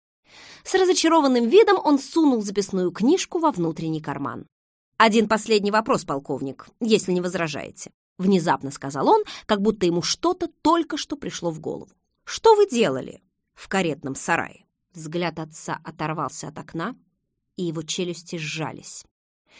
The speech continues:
Потом он повернулся и посмотрел инспектору прямо в глаза. "Я не готов ответить на этот вопрос, инспектор", сказал он. "Очень хорошо", произнёс инспектор.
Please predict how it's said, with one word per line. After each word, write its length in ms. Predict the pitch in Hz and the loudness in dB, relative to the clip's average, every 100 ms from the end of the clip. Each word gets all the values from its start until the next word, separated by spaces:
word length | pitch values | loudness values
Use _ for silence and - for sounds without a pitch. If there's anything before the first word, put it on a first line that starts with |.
| - - | -20 -6
Потом 240 | 214 262 | 0 2
он 120 | 254 226 | 2 2
повернулся 640 | 220 214 208 233 - 262 | 2 4 4 0 -2 -6
и 80 | 220 | -6
посмотрел 500 | 220 233 220 214 208 | -4 -4 0 0 0
инспектору 640 | - - 214 214 226 220 | -4 -2 -4 -2 -2 -2
прямо 400 | 208 208 202 202 | 2 2 2 0
в 60 | |
глаза. 480 | 202 208 190 139 - _ _ _ _ _ - | -2 -2 -2 -4 -6 _ _ _ _ _ -8
"Я 200 | 160 180 | 0 2
не 120 | 208 | 2
готов 400 | 202 240 - 143 - | 2 0 0 -4 -6
ответить 520 | 156 165 180 208 226 | -10 -4 -4 -2 -2
на 80 | 185 | -2
этот 260 | 170 196 | -2 -6
вопрос, 440 | 185 185 139 - - | -6 -6 -12 -12 -10
инспектор", 640 | 147 - 135 - - - _ _ _ _ | -8 -8 -12 -14 -18 -18 _ _ _ _
сказал 420 | - - 147 147 | -14 -10 -8 -8
он. 220 | 147 - - _ _ _ _ _ _ _ _ _ - | -8 -12 -16 _ _ _ _ _ _ _ _ _ -2
"Очень 320 | 294 359 311 | 0 2 0
хорошо", 560 | - 180 156 - - 156 _ | -2 -4 -6 -8 -10 -12 _
произнёс 380 | - 147 143 143 | -10 -8 -8 -10
инспектор. 480 | 165 - 147 - | -14 -14 -16 -16